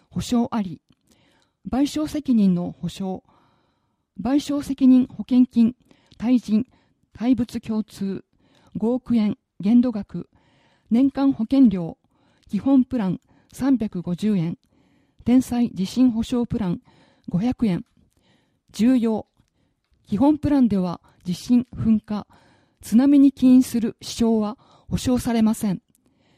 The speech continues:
年度途中でご加入される場合も同じ保険料となります。中途脱退による保険料の返金はありません。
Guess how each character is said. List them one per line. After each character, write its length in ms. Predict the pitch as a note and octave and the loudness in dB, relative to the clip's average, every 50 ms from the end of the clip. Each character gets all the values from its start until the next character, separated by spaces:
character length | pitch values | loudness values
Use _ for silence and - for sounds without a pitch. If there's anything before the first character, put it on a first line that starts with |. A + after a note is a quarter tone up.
| _ _ _ _ _ _ _ | _ _ _ _ _ _ _
年 220 | G3 A3 C#4 C#4+ C#4 | 2 4 4 4 4
度 100 | D4+ E4+ | 2 0
途 160 | - D4+ D#4 | -2 -2 -4
中 240 | - - A#3+ G#3+ F#3 | -4 -2 -2 -2 -2
で 220 | F3+ F3+ D#3+ - - _ _ _ _ _ _ _ _ _ | -4 -6 -8 -10 -14 _ _ _ _ _ _ _ _ _
ご 120 | - F#3 | -2 -2
加 140 | - B3+ C4+ | 0 2 4
入 200 | C#4 C#4 C#4+ C4+ | 6 6 6 6
さ 140 | - C4+ C4+ | 4 0 -2
れ 120 | C#4 C#4 | 0 0
る 100 | A3+ A3 | 2 0
場 160 | F#3 F#3+ F#3+ | 0 0 -2
合 120 | F#3+ F#3 F3 | -2 0 0
も 200 | F3+ F3 F3+ - _ _ _ _ _ _ | 0 -2 -2 -6 _ _ _ _ _ _
同 220 | F#3+ F#3+ A#3+ B3+ B3+ | 0 2 2 2 0
じ 160 | - B3 - | -4 -6 -6
保 80 | E3+ F3 - - | -4 -4 -2 0
険 180 | C4+ C#4+ C4+ | 2 4 4
料 140 | A#3 G#3+ G3+ | 4 2 0
と 120 | - F#3 E3+ | -2 -2 -4
な 100 | E3+ E3+ | -4 -4
り 120 | E3+ E3+ | -4 -4
ま 120 | E3+ F3+ | -4 -4
す。 160 | F3 - - _ _ _ _ _ _ _ _ _ _ _ _ _ _ _ _ _ _ _ _ - | -6 -10 -14 _ _ _ _ _ _ _ _ _ _ _ _ _ _ _ _ _ _ _ _ -6
中 180 | - C4+ C#4+ C4+ | -4 -2 -2 0
途 120 | D4 D4 | 0 0
脱 120 | C#4+ C#4+ D4 _ | -2 -2 -4 _
退 140 | - A#3 G#3+ | -4 0 0
に 140 | G3+ G3 F#3+ | 2 2 2
よ 120 | F3+ F3+ | 0 -2
る 200 | F3 F3+ F3+ - - _ _ _ _ _ | -2 -4 -6 -8 -10 _ _ _ _ _
保 140 | - F3 - | -4 -4 -2
険 200 | - C4+ C#4+ C#4 | 2 4 4 4
料 180 | A3 A3+ G3 F3+ | 4 4 2 0
の 180 | F3 E3+ - - F#3 | 0 -2 -4 -8 -6
返 220 | E3 G3+ A3 G#3+ | -2 -2 -2 -2
金 240 | - G#3 G#3 G3+ G3+ | 0 0 0 0 0
は 160 | G3 F#3+ - _ _ _ | -2 -4 -8 _ _ _
あ 40 | F3+ | -4
り 120 | F3 F#3+ | -2 0
ま 100 | G#3+ G3+ | -2 -2
せ 180 | - - G#3 F#3+ | -2 -4 -6 -6
ん。 120 | E3 D#3 | -6 -6